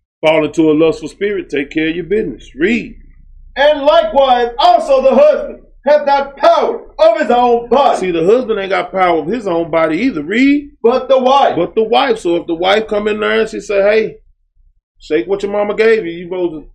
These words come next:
Speaker 1: get up and take care of your business. You know, I'm just being honest with you. You know, that's the way it's supposed to go. Read.
Speaker 2: "Defraud ye not one another."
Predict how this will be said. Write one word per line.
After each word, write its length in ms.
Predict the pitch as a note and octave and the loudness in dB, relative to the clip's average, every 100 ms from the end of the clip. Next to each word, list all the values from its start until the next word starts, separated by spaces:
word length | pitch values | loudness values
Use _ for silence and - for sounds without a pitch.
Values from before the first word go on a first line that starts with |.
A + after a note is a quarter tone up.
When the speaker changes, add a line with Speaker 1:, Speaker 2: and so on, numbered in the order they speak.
| _ | _
Speaker 1:
get 160 | D#3+ F#3 | -4 -4
up 140 | F#3+ | -4
and 80 | F#3+ | -6
take 220 | G3+ F#3+ | -4 -2
care 180 | G3 G3+ | 0 0
of 60 | G3 | 0
your 100 | F3+ | -4
business. 420 | B3 F3+ F#2 _ _ _ _ _ - | -4 -6 -10 _ _ _ _ _ -8
You 140 | C#3+ | -4
know, 340 | D3+ E3 D3+ | -2 -2 -4
I'm 140 | - F#3 | -4 -4
just 180 | F3 D3 | -4 -2
being 260 | G3 F#3+ | -2 0
honest 340 | G#3 G#3+ F3+ D#3+ | 0 0 -2 -6
with 200 | C#3+ - | -8 -12
you. 120 | _ _ _ _ _ _ _ | _ _ _ _ _ _ _
You 120 | C3 | -6
know, 180 | C#3 C3+ | -4 -2
that's 200 | C#3+ E3 | -2 -2
the 120 | - | -2
way 180 | E3 F3+ | -2 0
it's 100 | F3+ | -2
supposed 420 | F#3 F#3 F#3+ F#3 | -2 0 0 0
to 80 | G#3 | 0
go. 380 | G#3+ A#3+ - - - | 2 0 -2 -10 -12
Read. 380 | D3+ B3 G#3+ - - - - _ _ - _ _ - - _ _ A#3 | -2 0 -2 -8 -20 -20 -20 _ _ -20 _ _ -20 -20 _ _ -6
Speaker 2:
"Defraud 640 | D4 - C#4 D4 C#4+ C#4 | -6 0 2 2 2 -2
ye 160 | D4+ C#4+ | -4 0
not 400 | F4 E4+ - A3 | 2 2 0 -2
one 180 | B3+ | -2
another." 400 | B3 C#4 C4 - | 0 2 0 -2